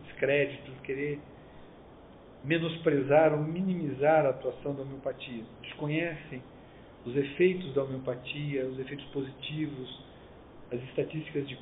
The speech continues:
cura, não leem os trabalhos científicos na área da homeopatia, eles acusam do, da homeopatia de não ser uma ciência,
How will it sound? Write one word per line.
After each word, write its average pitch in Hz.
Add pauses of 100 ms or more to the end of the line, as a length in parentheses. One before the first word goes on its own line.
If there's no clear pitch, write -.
cura, 139 (160)
não 151
leem 156
os -
trabalhos 139
científicos 139
na 131
área 139
da 127
homeopatia, 123
eles 127
acusam 147
do, 143
da 123
homeopatia 143
de 156
não 156
ser 156
uma 156 (120)
ciência, 151